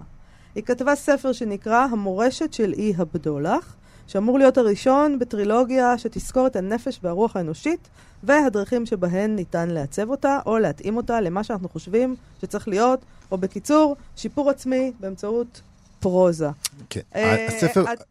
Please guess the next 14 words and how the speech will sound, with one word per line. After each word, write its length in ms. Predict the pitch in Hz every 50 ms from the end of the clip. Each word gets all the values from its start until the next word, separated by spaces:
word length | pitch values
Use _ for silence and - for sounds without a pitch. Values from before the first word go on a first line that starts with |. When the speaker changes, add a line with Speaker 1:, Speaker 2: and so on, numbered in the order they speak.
| 214 240 -
Speaker 1:
אתם, 260 | - 302 294 302 311 311
אה, 540 | 320 311 302 285 285 277 277 269 262 254 233 -
אה, 280 | - 220 220 214 214
מאזינים 500 | 220 220 220 214 214 214 220 226 220 226
יקרים, 380 | 226 220 - 220 208 208 208 202
אינכם 380 | - 196 196 190 - 240 233 233
יכולים 260 | 226 - 220 196 190 185
לראות, 420 | 180 180 185 226 269 302 320 -
אבל, 340 | 226 208 196 185 190 190 185
אה, 120 | 180 175 180
צליל 260 | - - 247 254 254 240
יש 140 | 233 -
פרצוף 560 | - - 190 180 - - 262 277 285 - - - - - - 175
מזועזע. 640 | 196 240 269 254 - 226 190 180 180 196 226 180